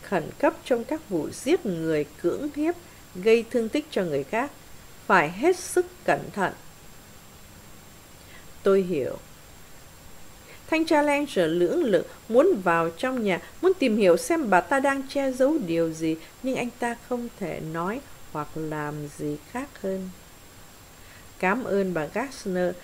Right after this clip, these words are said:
xin lỗi vì đã quấy rầy bà." Viên thanh tra đứng đó, thất vọng nhìn cánh cửa đóng lại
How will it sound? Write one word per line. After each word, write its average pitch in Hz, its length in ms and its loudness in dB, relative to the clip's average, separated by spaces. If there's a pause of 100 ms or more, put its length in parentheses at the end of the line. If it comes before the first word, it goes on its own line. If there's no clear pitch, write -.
(140)
xin 262 260 -4
lỗi 247 260 2
vì 170 200 0
đã 214 120 -2 (100)
quấy 240 340 0
rầy 151 300 0
bà." 143 160 -6 (2000)
Viên 262 440 4
thanh 240 180 -4
tra 214 260 -2
đứng 214 280 -4
đó, 233 120 0 (240)
thất - 240 0
vọng 202 260 4
nhìn 196 160 4
cánh 302 260 2
cửa 190 280 6
đóng 185 340 4
lại 175 460 2